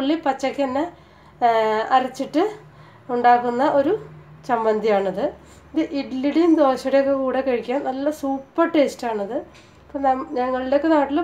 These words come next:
പണ്ട്, പണ്ട് കാലത്ത് ഇപ്പോഴും ഉണ്ടാക്കുന്നുണ്ട്. ഉം, ആ, അമ്മമാരൊക്കെ ഉണ്ടാക്കിയിരുന്ന ഒരു ചമ്മന്തിയാണിത്. ആ, ഇത് കൂട്ടി കഴിക്കുക പറഞ്ഞാൽ നമുക്ക് ഇഡ്ഡലിയും ദോശയൊക്കെ എത്ര കഴിച്ചാലും മതിയാവില്ല,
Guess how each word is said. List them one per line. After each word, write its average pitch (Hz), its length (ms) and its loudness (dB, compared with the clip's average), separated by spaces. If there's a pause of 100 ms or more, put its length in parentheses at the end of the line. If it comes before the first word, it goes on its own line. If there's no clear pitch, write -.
പണ്ട്, 269 240 0 (300)
പണ്ട് 240 260 4
കാലത്ത് 285 380 2
ഇപ്പോഴും 311 300 2
ഉണ്ടാക്കുന്നുണ്ട്. 247 640 0 (600)
ഉം, 240 180 0
ആ, - 20 4 (340)
അമ്മമാരൊക്കെ 254 680 4 (260)
ഉണ്ടാക്കിയിരുന്ന 233 680 -2 (120)
ഒരു 294 120 0 (460)
ചമ്മന്തിയാണിത്. 220 680 -2 (760)
ആ, - 20 2 (360)
ഇത് 294 160 0 (320)
കൂട്ടി 302 280 0
കഴിക്കുക 294 360 4
പറഞ്ഞാൽ 294 260 4
നമുക്ക് 277 260 0
ഇഡ്ഡലിയും 240 340 -4
ദോശയൊക്കെ 262 380 -2
എത്ര - 200 -6 (100)
കഴിച്ചാലും 254 520 0
മതിയാവില്ല, 208 440 -2